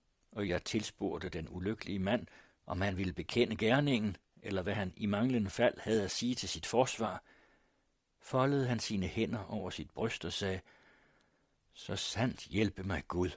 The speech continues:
og hans hellige ord. Jeg vil tale sandhed. Og ved jeg med mig selv intet andet, end hvad jeg allerede til forn har bekendt. Jeg har slaget den afdøde med spaden,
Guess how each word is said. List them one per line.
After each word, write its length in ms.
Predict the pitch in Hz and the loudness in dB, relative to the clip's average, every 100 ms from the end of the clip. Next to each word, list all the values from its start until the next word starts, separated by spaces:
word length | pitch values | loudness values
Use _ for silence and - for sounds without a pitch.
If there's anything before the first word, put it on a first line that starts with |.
| - - | -10 -10
og 100 | - | -4
hans 180 | 95 - | -4 -2
hellige 440 | 101 82 85 82 | 0 0 0 -4
ord. 340 | - - - - _ _ _ _ _ _ _ _ | -6 -8 -10 -16 _ _ _ _ _ _ _ _
Jeg 120 | - | -6
vil 80 | 80 | -4
tale 280 | - 87 73 | -2 -2 -2
sandhed. 540 | - 90 92 76 - - _ _ _ _ _ _ _ _ _ _ _ _ _ _ _ _ _ | 0 0 0 -4 -10 -12 _ _ _ _ _ _ _ _ _ _ _ _ _ _ _ _ _
Og 280 | 123 147 139 | 10 10 10
ved 200 | 151 139 | 8 8
jeg 180 | 117 120 | 6 4
med 120 | 113 | 2
mig 160 | 107 | 2
selv 300 | - - 107 - | 0 0 0 2
intet 300 | 117 107 - | 0 0 -4
andet, 320 | - 107 85 - _ _ _ _ _ _ - | -4 -2 -4 -6 _ _ _ _ _ _ -2
end 160 | 110 | 2
hvad 140 | 104 107 | 4 4
jeg 120 | 107 | 4
allerede 300 | 110 123 104 | 4 4 2
til 140 | - | 0
forn 300 | 95 131 123 | 0 2 2
har 80 | 90 | 0
bekendt. 640 | - - - 170 - - - _ _ _ _ _ _ _ _ _ _ - | -6 -8 -2 -2 -2 -8 -10 _ _ _ _ _ _ _ _ _ _ 2
Jeg 140 | 123 | 4
har 80 | 131 | 6
slaget 420 | - 107 131 156 | 4 4 6 4
den 120 | 147 | 2
afdøde 500 | - 135 139 131 123 | 6 6 6 4 4
med 100 | 117 | 4
spaden, 580 | 113 - 92 104 127 110 | 0 -2 2 6 6 4